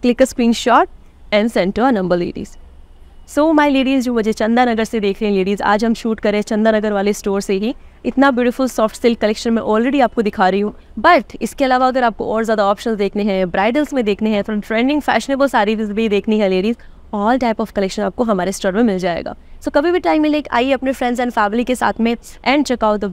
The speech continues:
beautiful collection we have in our store, ladies। कांचीपुरम वर महालक्ष्मी store in चंदा नगर। या, अगली साड़ी दिखाती हूँ लेडीज, dark color में दिखा रही हूँ आपको अभी। Look at this, Dark purple color का साड़ी है ये,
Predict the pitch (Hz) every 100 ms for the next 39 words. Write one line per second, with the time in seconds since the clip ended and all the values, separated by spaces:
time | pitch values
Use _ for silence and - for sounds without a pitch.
0 | 214 233 277 302 311 240 220 240 214 208
1 | 190 185 185 185 - 190 190 190 214 -
2 | - - - - - 233 277 269 269 247
3 | 277 262 254 - 269 - 311 330 233 208
4 | 185 175 170 165 - - - - - -
5 | - - - - - - - - - -
6 | - - 233 247 269 254 262 254 220 247
7 | 247 330 - 202 226 214 208 208 208 202
8 | 180 202 190 - 202 190 339 - - -
9 | - - - - - - - - - -
10 | - 214 208 214 208 - 415 - - -
11 | - - - - - - - - - -
12 | - - - - - - 208 202 214 -
13 | 247 262 320 269 233 214 233 185 185 196
14 | 180 262